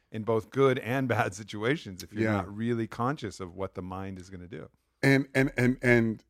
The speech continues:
Speaker 2: to that point, actually, actually brings me to the, to, to your initial question. Like,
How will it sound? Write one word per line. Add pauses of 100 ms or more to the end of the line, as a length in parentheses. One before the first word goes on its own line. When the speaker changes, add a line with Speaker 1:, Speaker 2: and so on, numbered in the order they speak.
(140)
Speaker 2:
to
that
point,
actually,
actually
brings
me
to
the,
to,
to
your
initial
question. (260)
Like,